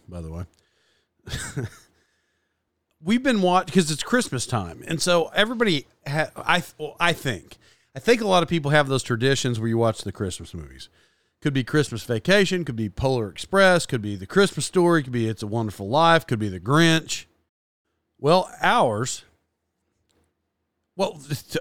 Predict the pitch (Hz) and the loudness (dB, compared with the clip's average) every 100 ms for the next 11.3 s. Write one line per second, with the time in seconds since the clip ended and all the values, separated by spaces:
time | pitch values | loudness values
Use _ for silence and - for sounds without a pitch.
0 | - - 139 - 202 - 139 131 - 139 | -8 -12 -6 4 4 6 4 2 2 4
1 | 139 147 127 127 120 117 120 127 - 113 | 4 4 4 2 2 0 2 2 2 2
2 | 110 - _ 117 120 110 101 98 101 120 | 0 -6 _ -4 -2 -2 -4 -6 -4 0
3 | 131 - - 180 170 160 165 170 165 - | 0 0 2 4 6 6 6 6 2 -2
4 | - 131 120 - 131 123 113 110 104 104 | -6 -2 -2 -2 0 0 0 -4 -2 -2
5 | 95 - _ _ - - 190 185 - 156 | -4 -8 _ _ -2 4 6 6 4 4
6 | 143 131 113 95 110 101 90 - _ _ | 4 4 0 0 -2 -2 -4 -10 _ _
7 | _ _ _ _ _ _ _ 180 247 359 | _ _ _ _ _ _ _ 4 8 10
8 | 320 - 104 190 208 - 165 175 98 71 | 8 4 4 4 4 4 4 4 2 -4
9 | - _ _ _ _ _ _ _ _ _ | -16 _ _ _ _ _ _ _ _ _
10 | _ - 208 226 - 311 339 196 170 202 | _ -4 -2 0 4 6 6 4 6 6
11 | 254 254 247 | 6 2 0